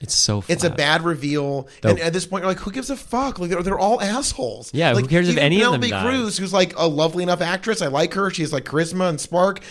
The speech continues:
Speaker 2: Um, even she's, like, a, like, a fucking dumb asshole in this movie. So it's like, who cares?
Speaker 1: You know what? I would have cared just as much had the ending been about the two zombos.
Speaker 2: Honestly, I had so many more questions about the zombos.
Speaker 1: <laughs> Like, if those two guys got up there and been like, one of them got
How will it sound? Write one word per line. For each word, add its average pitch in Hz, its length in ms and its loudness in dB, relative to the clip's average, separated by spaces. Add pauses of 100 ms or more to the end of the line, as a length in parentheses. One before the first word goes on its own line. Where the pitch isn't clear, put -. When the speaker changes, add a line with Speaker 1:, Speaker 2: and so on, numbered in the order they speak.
(260)
Speaker 2:
Um, 160 400 2 (160)
even 226 240 2
she's, 285 260 2
like, 247 200 4
a, 165 100 2
like, 165 300 -4
a 170 60 -4
fucking 180 280 -6
dumb 165 220 0
asshole 175 340 -2
in 151 60 -2
this 127 140 -6
movie. 104 360 -6 (180)
So - 80 -2
it's 170 60 0
like, 180 100 0
who 226 140 -2
cares? 247 640 -2
Speaker 1:
You 120 60 4
know 135 100 8
what? 156 240 4
I 127 400 2
would 113 160 0
have 107 240 0 (160)
cared 107 480 0
just 135 240 2
as 110 100 -2
much 101 280 -2
had 101 180 0
the 101 120 -2
ending 104 240 0
been 101 100 0
about 95 320 0
the 104 80 -2
two 110 200 -2
zombos. 90 720 -4 (400)
Speaker 2:
Honestly, 247 420 2
I 202 80 6
had 175 120 0
so 196 120 0
many 190 160 0
more 151 180 2
questions 147 240 -2
about 135 140 -4
the 117 160 -6
zombos. 107 440 -4 (220)
Speaker 1:
<laughs> 165 100 -2 (360)
Like, 196 160 4
if 185 160 2
those 165 240 6
two 165 120 0
guys 123 240 2
got 117 120 0
up 110 140 -4
there 120 120 -2
and 117 80 -4
been 113 140 -2
like, 104 300 -4 (440)
one 110 160 4
of 110 60 6
them 107 240 2
got 101 260 0